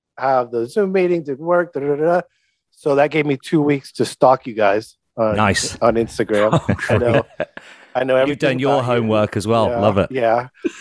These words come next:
Speaker 1: Um, so I was like, "How did these guys, how did," I, I was like, "I don't even know." I know that, I know that I was following you and probably through Chuck, but I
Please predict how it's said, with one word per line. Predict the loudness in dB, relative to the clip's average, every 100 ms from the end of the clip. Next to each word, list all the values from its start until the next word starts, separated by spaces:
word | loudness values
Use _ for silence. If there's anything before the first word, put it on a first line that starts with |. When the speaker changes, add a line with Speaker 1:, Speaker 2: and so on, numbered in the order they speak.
| -12
Speaker 1:
Um, | -4 0 2 2 0 -2 -8 _ _ _ _
so | -4 0
I | 0
was | 0 0
like, | 0 -2 -6 _ _ _ -12
"How | -6 0 2
did | 0
these | -2 -4 -2
guys, | 0 2 0 -4 _ _ _ _ _ _ _ _ 0
how | 2 2
did," | -2
I, | -4 0
I |
was | 0 0
like, | 0
"I |
don't | 0
even | 0 -2
know." | -2
I | -2
know | 0 0
that, | 0 -4 _ _ _ _
I | -6
know | 0 0
that | 2
I |
was | 0 -4
following | -2 2 2 2 -4 -8 -8
you | -4 2 2 2
and | -6
probably | 0 2 2 -2 -10
through | _ -20 -20
Chuck, | _ 0 0 -2 _ _ _ _ _
but | -4 -2
I | 0 0 -2